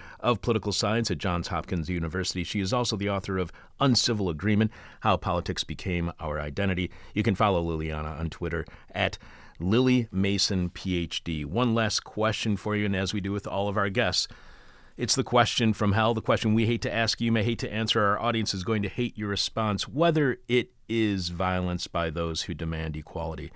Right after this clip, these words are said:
or violence by those who insist upon white supremacy. Is violence always an attack on democracy? After all, with violence, one side is being suppressed or subdued through physical intimidation. So is violence of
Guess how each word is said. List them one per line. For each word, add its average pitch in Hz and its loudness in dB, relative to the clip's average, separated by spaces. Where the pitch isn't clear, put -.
or 147 8
violence 117 4
by 107 0
those 113 2
who 117 0
insist 113 0
upon 113 0
white 113 2
supremacy. 113 -2
Is 135 4
violence 143 2
always 123 -2
an 113 2
attack 87 -2
on 92 -2
democracy? 95 -2
After 110 -2
all, 139 2
with 98 0
violence, 107 0
one 113 2
side 123 0
is 120 0
being 120 4
suppressed 123 0
or 107 0
subdued 107 2
through 101 -2
physical 107 0
intimidation. 101 2
So 113 2
is 104 2
violence 139 2
of 110 2